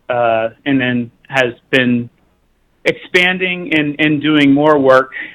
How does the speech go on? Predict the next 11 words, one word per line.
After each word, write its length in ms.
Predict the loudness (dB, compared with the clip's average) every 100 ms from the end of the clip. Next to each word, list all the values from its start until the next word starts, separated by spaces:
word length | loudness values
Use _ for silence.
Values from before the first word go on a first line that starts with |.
| -20 _ -6
uh, 300 | -2 -2 -2
on 240 | -4 -6 -4
conservation 800 | -4 -4 -4 -2 -2 -4 -10
and 180 | -8 -6
recreation, 840 | -8 -6 -2 -2 -4 -8 -10 -10 -14 _ _ _ _ -10
uh, 300 | -8 -8 -10 -10
since. 220 | -10 -10 _ _ _ _ _ _
And, 560 | 0 2 2 0 -2 -8 -14 _ _ _ _ _ _ _ _ _
um, 500 | 0 0 0 -4 -8 -14 _ _ _ -20 _ _ _ _ _ _ _ _ _ _
for 180 | 2 2
your, 300 | 2 -4 -6